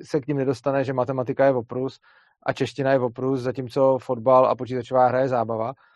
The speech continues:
Ale pro ně všechno to je zábava, protože to dělají vlastně jako bez donucení.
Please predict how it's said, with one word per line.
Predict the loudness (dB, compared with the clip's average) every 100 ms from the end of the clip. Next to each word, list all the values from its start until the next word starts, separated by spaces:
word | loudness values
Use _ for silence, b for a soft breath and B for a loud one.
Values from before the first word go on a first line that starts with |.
| _ 0
Ale | 0
pro | 2
ně | -2
všechno | 0 0 0 -2
to | 0 2
je | 4
zábava, | 4 4 4 2 0
protože | -4 -8 -10 -12 _ _
to | -8
dělají | 0 4 4 2 -2
vlastně | -4 -6 -6 -6 -8 -12 _ _
jako | _ -6
bez | -6 -2
donucení. | -2 -4 -8 -16 -16